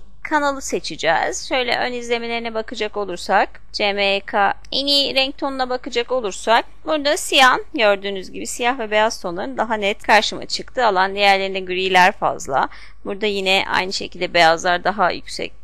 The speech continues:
daha fazla ama siyen kısmında istediğim sonucu elde edebileceğim özellikler karşımda. Bu sebeple ne yapıyorum?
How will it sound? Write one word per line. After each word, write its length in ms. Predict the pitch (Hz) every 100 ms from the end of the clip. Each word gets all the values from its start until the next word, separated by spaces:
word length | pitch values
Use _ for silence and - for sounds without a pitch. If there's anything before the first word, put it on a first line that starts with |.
| - - -
daha 180 | 226 214
fazla 500 | - 160 - 185 233
ama 340 | 302 254 233 - - -
siyen 360 | - 302 254
kısmında 480 | 240 208 - 185 339
istediğim 480 | 277 - 233 226 226
sonucu 360 | - 196 170 185
elde 260 | 190 190
edebileceğim 680 | 180 180 160 147 170 160 185
özellikler 800 | 190 190 175 156 - - - -
karşımda. 520 | 208 196 - 165 185 - - - - -
Bu 60 | 392
sebeple 540 | 415 339 302 294 294
ne 60 | 311
yapıyorum? 560 | 320 - 233 196 240